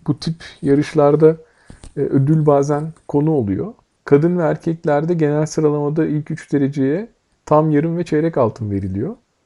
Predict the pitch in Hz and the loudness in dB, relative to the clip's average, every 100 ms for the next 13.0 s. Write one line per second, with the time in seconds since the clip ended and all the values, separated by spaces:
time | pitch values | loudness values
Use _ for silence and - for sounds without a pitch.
0 | _ - 139 135 131 160 143 160 156 151 | _ -2 2 2 2 -2 -2 -2 -2 -2
1 | 147 - 135 131 135 147 170 165 147 170 | -6 -6 -6 -4 -4 -4 -8 -8 -4 0
2 | 127 110 104 104 - 113 240 _ _ _ | 0 -2 -6 -12 -10 -12 -12 _ _ _
3 | _ _ _ 151 151 190 190 185 214 220 | _ _ _ -8 0 0 2 2 2 -2
4 | 196 156 151 143 147 - 160 202 220 180 | -2 -2 -2 -2 -4 -4 -6 -4 -4 -2
5 | 175 185 190 147 117 104 - 120 233 - | 0 0 2 4 2 0 -8 -10 -10 -12
6 | - _ _ _ _ - 143 160 185 156 | -20 _ _ _ _ -2 0 2 2 2
7 | 123 113 117 120 117 113 113 104 110 107 | 0 -2 -2 -4 -4 -6 -4 -2 -2 -2
8 | 104 101 104 101 98 151 277 _ _ _ | -4 -4 -4 -6 -6 -6 -6 _ _ _
9 | - 160 _ 147 143 185 196 202 233 226 | -20 -20 _ -4 2 2 2 0 -4 -2
10 | 240 - 262 254 302 - 160 156 - - | -4 -6 -6 -4 -6 -10 -6 -6 -6 -12
11 | _ _ _ _ _ _ 165 151 196 196 | _ _ _ _ _ _ 0 2 2 2
12 | 196 - 214 214 185 - 190 208 175 127 | 0 0 -4 -2 -4 -2 -2 -2 -2 -2